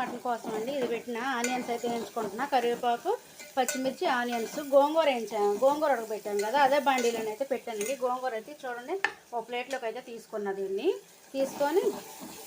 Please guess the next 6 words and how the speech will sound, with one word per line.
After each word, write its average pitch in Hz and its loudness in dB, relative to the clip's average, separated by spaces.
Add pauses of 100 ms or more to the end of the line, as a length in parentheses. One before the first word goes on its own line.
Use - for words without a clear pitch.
(600)
ఇదిగో 240 2 (300)
ఆనియన్స్, 254 -4 (420)
పచ్చిమిర్చి, 262 -2 (200)
కరివేపాకు 240 4
వేసి 247 -2
వేయించుకుంటున్నా. 208 -4